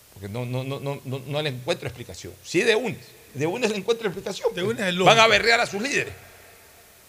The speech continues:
Speaker 1: Pero del Partido Social Cristiano realmente no, porque además, eh,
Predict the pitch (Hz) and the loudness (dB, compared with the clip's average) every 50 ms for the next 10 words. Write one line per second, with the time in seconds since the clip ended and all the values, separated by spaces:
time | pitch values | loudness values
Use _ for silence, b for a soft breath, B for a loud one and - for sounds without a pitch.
0 | - _ - 117 117 117 113 113 113 - 113 95 151 190 190 - 180 156 196 190 | -20 _ -8 -6 -2 0 0 0 0 -2 -8 -6 -6 -6 -6 -6 -6 -8 -6 -6
1 | 185 - 208 214 208 202 160 160 165 156 156 170 - 165 143 151 165 160 - 127 | -4 -2 -2 -2 -2 -2 -6 -6 -8 -8 -10 -10 -10 -10 -10 -10 -12 -12 -10 -8
2 | 120 123 123 120 123 156 185 185 180 - - - - - - - - - - - | -4 -2 -2 0 0 2 2 0 0 -4 -16 -20 -20 -20 -20 -20 -20 -20 -20 -20
3 | - - - - - _ _ - - _ - - 104 - | -20 -20 -20 -20 -20 _ _ -20 -20 _ -20 -18 -18 -18